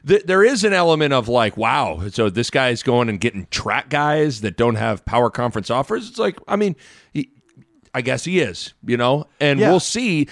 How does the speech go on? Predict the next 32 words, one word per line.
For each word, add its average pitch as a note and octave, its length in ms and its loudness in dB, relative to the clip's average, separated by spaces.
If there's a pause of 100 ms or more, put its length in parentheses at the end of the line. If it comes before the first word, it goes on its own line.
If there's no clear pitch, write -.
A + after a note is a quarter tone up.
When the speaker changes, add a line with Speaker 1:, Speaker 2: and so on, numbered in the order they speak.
(120)
Speaker 1:
The F3+ 100 -2
thing D#4+ 280 -8
that, F4+ 220 -8
the D#3+ 80 -8
thing B3+ 180 -10
that F#4 60 -4
I D#4 40 -2
wanted G#3 160 -2
to E3 80 0
ask C#3 240 -6
you C#3+ 100 2
before A#2+ 260 -2
we A#2+ 100 2
get A#2 120 -2
into A2 140 -4
some A2 120 -6
other A2+ 160 0
stuff G#2 280 -6
is, G2 100 -4
like, A2+ 220 0 (600)
the, C3 300 -2 (460)
one D#3 240 -4
of E4+ 60 -6
the D4 60 -8
things F#3+ 260 -2
that's C#3 160 -4
gonna C3+ 200 -2
be G#2 320 -2 (720)
fascinating C3+ 460 -2
to A2 80 -2
watch A2 480 -4
is, A2 340 -2